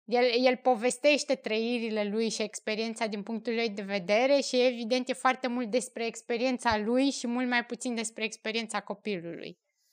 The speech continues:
Și asta voiam să accentuez, că atunci când exper-, când, uh, evenimentul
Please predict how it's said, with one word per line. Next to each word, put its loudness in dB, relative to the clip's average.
Și -2
asta 4
voiam 2
să 2
accentuez, 0
că 0
atunci -2
când -2
exper-, -4
când, -6
uh, -4
evenimentul -4